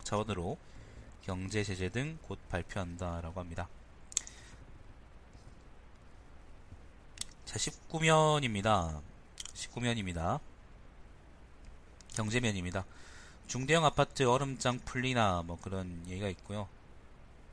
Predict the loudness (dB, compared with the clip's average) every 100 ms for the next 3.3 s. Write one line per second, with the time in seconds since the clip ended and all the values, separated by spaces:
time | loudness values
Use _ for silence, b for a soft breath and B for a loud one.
0 | -18 -18 -20 -18 -2 2 4 4 4 6
1 | 6 4 4 2 2 -2 -4 -6 -4 -2
2 | 2 4 4 2 0 0 -2 -2 -4 -2
3 | -2 -2